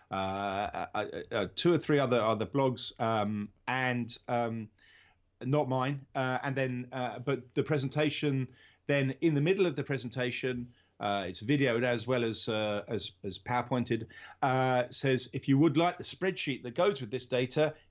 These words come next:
email," and then it's got my email address on there with the word in the, in the title. Um, and every week, I mean,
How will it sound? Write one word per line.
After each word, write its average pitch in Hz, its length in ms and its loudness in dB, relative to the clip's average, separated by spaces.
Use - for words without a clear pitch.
email," 123 560 2
and 127 120 -4
then 120 120 0
it's 107 140 -8
got 120 120 -2
my 113 140 0
email 147 260 2
address 101 380 -6
on 95 160 -6
there 98 300 -6
with 135 260 4
the 139 80 4
word 123 380 4
in 107 120 -4
the, 113 260 -2
in 120 100 -4
the 123 60 -2
title. 135 440 -2
Um, 147 420 2
and 143 380 -6
every 170 560 -4
week, 147 420 -6
I 127 80 -2
mean, 120 200 -4